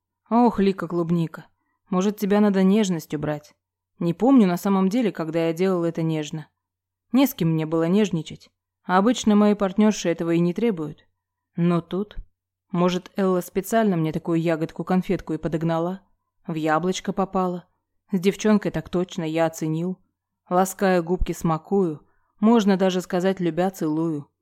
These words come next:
В какой-то момент понимаю, что малышка обмякла, расслабилась. Может, даже успокоилась. Отодвигаясь на пару сантиметров, смотрю в её глаза. Вижу, что затуманились, помутнели. Смотрит на меня, словно не видит.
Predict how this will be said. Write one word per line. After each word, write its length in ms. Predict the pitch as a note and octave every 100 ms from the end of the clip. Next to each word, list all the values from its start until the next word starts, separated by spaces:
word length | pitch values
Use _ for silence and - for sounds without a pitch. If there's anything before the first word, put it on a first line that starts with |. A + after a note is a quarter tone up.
| _ _
В 120 | -
какой-то 380 | F#3+ B3+ A#3+ G3
момент 340 | F#3 A3 A3
понимаю, 480 | F#3+ F3+ F#3 A3+ G3+
что 160 | - E3+
малышка 480 | E3+ G#3+ - F3+
обмякла, 500 | D#3+ F3 G#3+ A3 D#3+
расслабилась. 800 | D#3 D#3+ D#3+ F#3 G#3 E3+ E3 - _ _ _ _
Может, 260 | F3+ F3 E3+
даже 220 | F3 E3+
успокоилась. 840 | E3 D#3 D3 D#3+ F#3 G#3 D#3+ _ _ _ _ _ _ _
Отодвигаясь 680 | - F3+ F#3+ G3+ G3 A#3+ G#3+
на 100 | G3+
пару 220 | G3+ G3
сантиметров, 600 | G3 G3 F#3+ G#3 A#3+ E3+
смотрю 340 | - D#3+ D#3 G3
в 80 | G#3
её 160 | G3+
глаза. 460 | F#3+ G#3+ F#3+ E3 D3+ _ _ _ _ _ _ -
Вижу, 380 | G#3+ A#3+ F3+
что 180 | D#3+ F3
затуманились, 720 | E3 E3 G3 G#3+ G3+ D#3+ D#3 -
помутнели. 680 | F3 F3+ - G#3 F3+ D3+ _ _ _ _ _ -
Смотрит 480 | A3+ A#3 F#3+ D#3+
на 80 | F3+
меня, 280 | F3+ F3+ E3+
словно 320 | - F#3 F#3
не 180 | F#3+ G#3+
видит. 380 | G#3 D3+ D3+